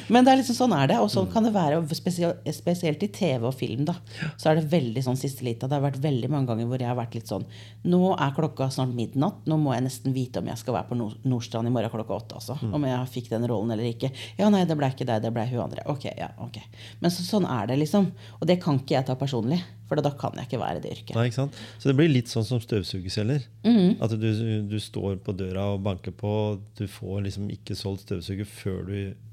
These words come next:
Speaker 2: får solgt den, og da er det kjempegøy.
Speaker 1: Mhm.
Speaker 2: Eh, men du har jo dine show da som din, på en måte, jobb.
Speaker 1: Ja.
Speaker 2: Det er det du lever
Speaker 1: Ja.
Speaker 2: av. Og så har du litt sånn ved siden av, og
Speaker 1: Mhm.
Speaker 2: så, ja, du var jo på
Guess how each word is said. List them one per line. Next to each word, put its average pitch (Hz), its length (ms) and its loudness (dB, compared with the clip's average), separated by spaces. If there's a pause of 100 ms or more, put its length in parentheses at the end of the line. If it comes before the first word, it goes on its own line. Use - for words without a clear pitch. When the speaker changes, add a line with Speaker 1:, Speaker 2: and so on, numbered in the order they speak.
(120)
Speaker 2:
får 107 200 -4
solgt 92 240 -6
den, 127 80 -2
og 113 60 -4
da 98 140 0
er 95 60 -4
det 101 160 -4 (340)
kjempegøy. 107 520 0
Speaker 1:
Mhm. 262 320 6 (200)
Speaker 2:
Eh, 113 400 2 (200)
men 127 220 4
du 139 140 4
har 139 140 4
jo 127 60 2
dine 110 220 2
show 101 300 -2
da 101 320 2 (160)
som 101 440 -4
din, 90 360 -8
på 101 100 -4
en 104 100 -2
måte, 98 340 -2 (420)
jobb. 156 220 -2 (480)
Speaker 1:
Ja. 202 160 0 (140)
Speaker 2:
Det 104 100 -2
er 101 100 0
det 92 60 -6
du 98 440 -2
lever 98 260 -2
Speaker 1:
Ja. 180 80 2
Speaker 2:
av. - 80 -6 (420)
Og 113 100 -4
så 117 100 -2
har 101 120 2
du 98 80 -2
litt 98 200 -4
sånn 95 280 -4
ved 101 120 -4
siden 104 220 -4
av, 165 200 2
og - 100 0
Speaker 1:
Mhm. 220 100 2
Speaker 2:
så, 120 880 0
ja, 151 140 -2
du 143 120 -2
var 117 180 2
jo - 0 -
på - 160 -10